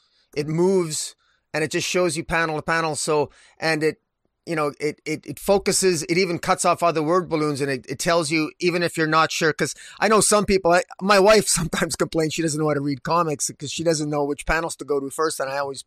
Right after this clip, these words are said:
poke fun at her a little bit, but she gets <laughs> frustrated with some comics. But with the guided view, it tell, it just really spoon feeds you, and, and you, and you get the close-ups, and, and it blows up on the screen. And when you have a big screen, uh, like I do, I mean, it's just, it's really pays dividends, and you see the,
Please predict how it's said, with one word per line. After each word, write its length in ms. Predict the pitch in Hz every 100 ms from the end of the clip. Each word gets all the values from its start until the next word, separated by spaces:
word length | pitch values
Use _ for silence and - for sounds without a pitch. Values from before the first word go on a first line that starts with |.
| 110
poke 240 | 160 147
fun 280 | 156 160 165
at 60 | 135
her 160 | 131
a 60 | 127
little 160 | 127
bit, 240 | 120 135 127
but 100 | 135 113 - -
she 140 | 208
gets 160 | 214 -
<laughs> 80 | 190
frustrated 500 | 214 - - 226 185
with 140 | 175
some 200 | - 147
comics. 440 | 143 170 175 139
But 160 | - 127 - - 139
with 160 | 135 175
the 80 | 175
guided 400 | 185 214 220 165
view, 300 | 135 233 214
it 100 | -
tell, 280 | 185 196 190
it 160 | 151 143
just 260 | 190 185 - -
really 320 | 143 196 175
spoon 460 | - - 180 226 220
feeds 420 | - 156 135 117
you, 220 | 135 127
and, 140 | 123 - - -
and 240 | - 147 143
you, 80 | -
and 100 | 147
you 80 | 143
get 200 | 165 -
the 80 | -
close-ups, 760 | - 196 226 - 123 - -
and, 220 | 139 131 - _
and 140 | -
it 120 | 143 120
blows 360 | 156 185 185
up 180 | 180 -
on 140 | 160
the 60 | 143
screen. 360 | - - 196 190
And 100 | 147
when 120 | 143
you 100 | 143
have 140 | 151
a 80 | 131
big 200 | 110 165
screen, 540 | - - 170 160 147
uh, 240 | 139 135 131
like 200 | 131 151
I 200 | 160 170
do, 260 | 151 135
I 60 | 139
mean, 160 | 139 143
it's 140 | -
just, 260 | 180 - -
it's 200 | 156 -
really 260 | 170 185
pays 300 | 151 165 143
dividends, 440 | 117 175 170 135 113
and 120 | 127
you 80 | 127
see 180 | - 156
the, 180 | 131